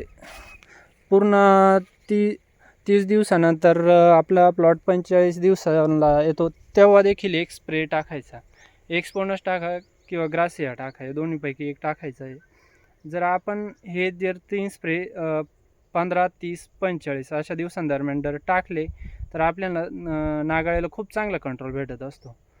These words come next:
आणि जे कडक पानं, रफ पानं असतात तर त्या पानावरती, अ, नागाळी दिसत नाही. तर जी कवळे पानं असतात प्लॉटवरती, तर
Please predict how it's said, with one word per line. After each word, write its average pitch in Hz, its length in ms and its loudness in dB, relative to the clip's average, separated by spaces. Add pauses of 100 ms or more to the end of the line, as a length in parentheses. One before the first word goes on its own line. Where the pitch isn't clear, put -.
(340)
आणि 160 460 -6
जे 170 220 -8
कडक 208 200 -2 (100)
पानं, 185 220 -4
रफ 180 280 -4
पानं 180 220 -4
असतात 175 340 -6 (160)
तर 147 140 -8
त्या 165 100 -8
पानावरती, 160 800 -8
अ, - 120 -16 (440)
नागाळी 156 460 -4 (220)
दिसत 170 380 -10
नाही. 143 200 -8 (600)
तर 160 460 -4 (100)
जी 180 80 -10
कवळे 196 300 0
पानं 190 260 -2
असतात 190 300 -6
प्लॉटवरती, 135 560 -8 (500)
तर 156 60 -6